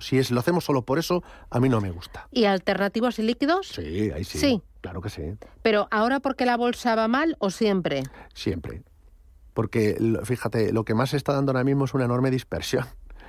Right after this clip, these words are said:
Speaker 2: Ya.
Speaker 1: Entonces, hay productos alternativos líquidos que se aprovechan precisamente de ello.
Speaker 2: Claro, eh,
Speaker 1: Un ejemplo
Speaker 2: líquidos hay mucho. ¿Qué, qué hacen los líquido-, los alternativos líquidos?
Speaker 1: Los alternativos líquidos lo que buscan precisamente es descorrelacionarse de los, eh, de los mercados financieros y de la situación económica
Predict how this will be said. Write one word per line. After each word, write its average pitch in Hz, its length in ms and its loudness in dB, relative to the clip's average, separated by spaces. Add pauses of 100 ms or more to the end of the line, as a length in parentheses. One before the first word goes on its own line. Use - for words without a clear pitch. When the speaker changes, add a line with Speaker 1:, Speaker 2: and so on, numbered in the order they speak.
(120)
Speaker 2:
Ya. 190 40 -8
Speaker 1:
Entonces, 127 440 0
hay 117 120 0
productos 123 420 0
alternativos 117 720 0
líquidos 135 640 0 (340)
que 113 220 0
se - 160 -2
aprovechan 107 440 0
precisamente 113 600 0
de 92 140 2
ello. 110 240 0
Speaker 2:
Claro, - 280 -2 (100)
eh, - 100 -2
Speaker 1:
Un - 100 6
ejemplo 190 160 4
Speaker 2:
líquidos 330 340 2
hay 254 140 4
mucho. 202 360 2
¿Qué, 269 280 2
qué 285 120 2
hacen 294 280 2
los 220 160 2
líquido-, 175 520 0
los 196 580 2
alternativos 190 880 2
líquidos? 143 480 0
Speaker 1:
Los 95 160 -4
alternativos 107 580 0
líquidos 135 260 2
lo 101 100 -2
que - 100 -8
buscan 113 280 -2
precisamente 123 560 0
es 104 80 -2
descorrelacionarse 104 1000 0
de 92 100 -2
los, 95 200 -4
eh, 101 240 -6
de 98 140 -2
los 98 140 -4
mercados 104 400 -2
financieros 113 500 0
y 113 40 -2
de 104 60 0
la 95 80 -6
situación 98 400 -4
económica 156 580 0